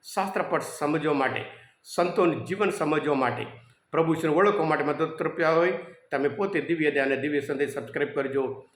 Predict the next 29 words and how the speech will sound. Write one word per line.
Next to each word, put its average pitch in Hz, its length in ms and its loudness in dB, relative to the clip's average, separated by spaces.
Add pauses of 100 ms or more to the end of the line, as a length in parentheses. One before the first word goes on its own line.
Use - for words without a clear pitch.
(160)
બીજા 147 200 2
માટે 151 240 0
પણ 139 180 -4
ફોરવર્ડ 139 300 -2
કરજો, 131 640 -2 (160)
કારણ 135 220 0
તમે 139 180 0
બધા 135 300 0 (480)
આશીર્વાદિત 139 540 0 (120)
છો, 131 380 0 (120)
અભિષિક્ત - 500 -4 (140)
છો. 131 360 -2 (180)
પ્રભુ 156 240 0
ઈસુ, 135 640 -4
હું 196 140 -2
તમારામાં 131 400 2
વિશ્વાસ 131 480 -2
રાખું 127 440 -2
છું. 127 360 -6 (280)
બોલો 139 680 2 (160)
દિવ્ય 135 300 -2
દયાનો 120 400 0
જય. 120 380 -2 (500)
God 135 160 2
bless 120 380 -4
you 139 80 -6 (160)
all. 120 200 2 (440)
Happy 160 400 0
feast. 151 520 0